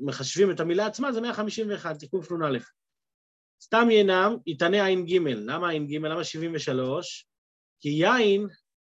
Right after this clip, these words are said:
גם בגימטריה שבעים, נכון? ואם אני סופר את שלושת האותיות, אז זה שבעים ושלוש. ותפילה, למה תפילה שישים ואחד? איפה נכנס פה שישים ואחד במילה תפילה?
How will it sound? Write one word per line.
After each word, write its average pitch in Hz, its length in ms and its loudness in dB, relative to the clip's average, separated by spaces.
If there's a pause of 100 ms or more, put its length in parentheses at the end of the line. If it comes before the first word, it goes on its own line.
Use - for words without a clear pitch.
(180)
גם 180 220 -2
בגימטריה 160 580 -4
שבעים, 143 680 -4 (580)
נכון? 233 300 -6 (680)
ואם 202 160 4
אני 196 100 4
סופר 208 340 -2
את 196 80 -4
שלושת 220 280 -2
האותיות, 226 680 -4 (440)
אז 143 100 -8
זה 165 60 -6
שבעים 185 320 2
ושלוש. 156 560 -2 (800)
ותפילה, 175 400 0
למה 196 160 2
תפילה 175 300 -4
שישים 151 320 -4
ואחד? 113 340 -6
איפה 131 180 -4
נכנס 135 320 -4
פה 135 100 -4
שישים 131 240 -4
ואחד 127 200 -4
במילה 120 260 -2
תפילה? 98 340 -10